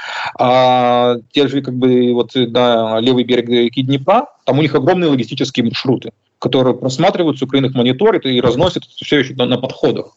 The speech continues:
И это все туда прибывает туда, вот, э, чтобы выбить там украинцев этих, э, ну, на, на этих вот участках,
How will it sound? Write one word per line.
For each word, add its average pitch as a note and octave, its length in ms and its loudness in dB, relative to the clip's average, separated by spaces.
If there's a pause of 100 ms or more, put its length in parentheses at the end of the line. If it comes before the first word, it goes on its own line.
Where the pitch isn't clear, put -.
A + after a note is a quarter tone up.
(440)
И C3+ 40 0
это D3+ 100 2
все E3 140 -4
туда C#3 440 -4
прибывает D3 480 2
туда, B2+ 360 2
вот, A#2 220 -2
э, A2 720 -2
чтобы B2+ 240 2
выбить B2 320 2
там A2 160 -2
украинцев E3 480 -2
этих, A#2 340 -2
э, A2 600 4
ну, A#2 120 0
на, A2+ 120 0
на A2 100 0
этих G#2 180 -2
вот A2 120 0
участках, A2+ 520 -4